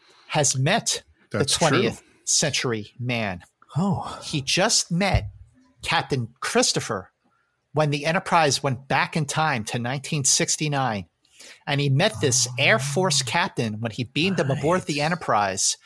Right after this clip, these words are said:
Speaker 1: And he is seeing in this Captain Christopher so many of the qualities that he has himself. And he is seeing that Captain Christopher is really smart and that he is a noble person.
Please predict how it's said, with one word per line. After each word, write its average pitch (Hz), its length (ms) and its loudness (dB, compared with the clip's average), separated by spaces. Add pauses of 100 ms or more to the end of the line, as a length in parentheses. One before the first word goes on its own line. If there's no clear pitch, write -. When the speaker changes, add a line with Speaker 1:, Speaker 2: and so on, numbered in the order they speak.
(300)
Speaker 1:
And 143 180 0
he 220 280 0
is 180 140 4
seeing 135 560 2 (360)
in 220 280 2
this 190 260 4
Captain 185 440 -2
Christopher 120 680 -2 (360)
so 214 400 2
many 202 300 -2
of 156 60 -2
the 147 80 -2
qualities 135 760 2 (240)
that 117 140 -2
he 196 280 -8
has 156 400 2
himself. - 800 -2 (440)
And 135 120 -4
he 190 220 0
is 143 100 2
seeing 175 600 2 (460)
that 135 260 0
Captain 151 340 -2
Christopher 165 800 0 (260)
is 123 200 -2
really 120 260 -2
smart 139 680 2 (360)
and 143 200 0
that 127 80 0
he 156 180 -2
is 135 120 0
a 123 100 0
noble 151 640 4
person. 208 640 0